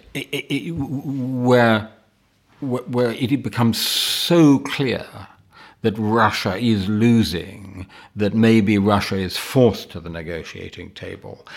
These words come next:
My views on this have actually strengthened through conversations with Ukrainians and being in Ukraine, because I actually now, many people in the West think there should be a territorial compromise,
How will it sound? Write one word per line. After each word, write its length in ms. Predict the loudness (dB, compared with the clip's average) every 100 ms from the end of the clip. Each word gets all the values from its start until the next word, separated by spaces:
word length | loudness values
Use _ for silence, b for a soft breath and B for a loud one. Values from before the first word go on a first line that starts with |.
| B B B -10 0
My 240 | 2 4
views 340 | 4 6 6
on 160 | 4 2
this 180 | 0 -2
have 140 | -4
actually 640 | -4 -4 -6 -6 -4 -6 -12
strengthened 1500 | -10 -6 -4 -4 -6 2 4 4 0 -10 -14 -14 -16 -16 -18 B B B B B B _ _ -14
through 460 | -8 4 6 6
conversations 840 | 4 0 0 -2 -2 -2 -6 -8 -8
with 140 | -4
Ukrainians 640 | -4 -2 0 2 -2 -4
and 140 | -6 -2
being 260 | 0 0
in 160 | 0 -4
Ukraine, 840 | -8 -12 -10 -10 -10 -12 -12 -12 -12 B B B B B _
because 420 | 0 2 2 2 0
I 220 | -6 -6 0
actually 480 | 2 2 -2 0 2
now, 640 | 2 4 4 4 2 -2
many 300 | 2 6 6
people 240 | 6 2 4
in 80 | 4
the 60 |
West 340 | 4 4 2 -2
think 160 | 0
there 120 | 0
should 160 | -2 0
be 100 | -2
a 40 |
territorial 640 | 2 4 4 4 2 2 0
compromise, 760 | -2 -2 -4 -8 -8 -12 -20